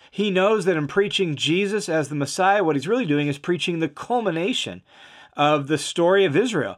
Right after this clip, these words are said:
the culmination of the hope of his forefathers. And so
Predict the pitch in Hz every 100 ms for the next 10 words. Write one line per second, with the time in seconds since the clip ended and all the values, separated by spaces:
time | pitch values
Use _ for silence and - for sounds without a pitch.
0 | - - 143 208 226 170 147 151 254 -
1 | 120 123 143 143 139 120 202 - 160 175
2 | 151 190 214 214 123 98 101 104 131 -
3 | 175 147